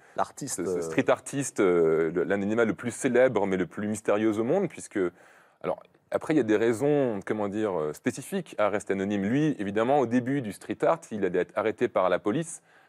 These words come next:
Speaker 2: C'était interdit de faire des,
Speaker 1: Mm.
Speaker 2: des, des graffitis ou des tags. Et donc, personne ne sait qui il est.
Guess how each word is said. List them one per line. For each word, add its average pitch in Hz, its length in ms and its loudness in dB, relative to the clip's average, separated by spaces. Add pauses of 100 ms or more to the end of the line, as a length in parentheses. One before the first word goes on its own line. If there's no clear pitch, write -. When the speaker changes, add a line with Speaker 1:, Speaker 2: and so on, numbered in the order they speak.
(140)
Speaker 2:
C'était - 140 -12
interdit 101 400 -2
de 117 60 -12
faire 90 200 0
des, 80 180 0
Speaker 1:
Mm. - 220 -8
Speaker 2:
des, 85 140 -6
des - 100 -4
graffitis 95 540 -6
ou 87 100 -2
des 80 120 -4
tags. 196 200 0 (1000)
Et 117 100 -4
donc, 156 460 0 (100)
personne 127 240 -2
ne 123 60 2
sait 123 240 -2
qui 120 260 -8
il 123 80 0
est. 165 160 0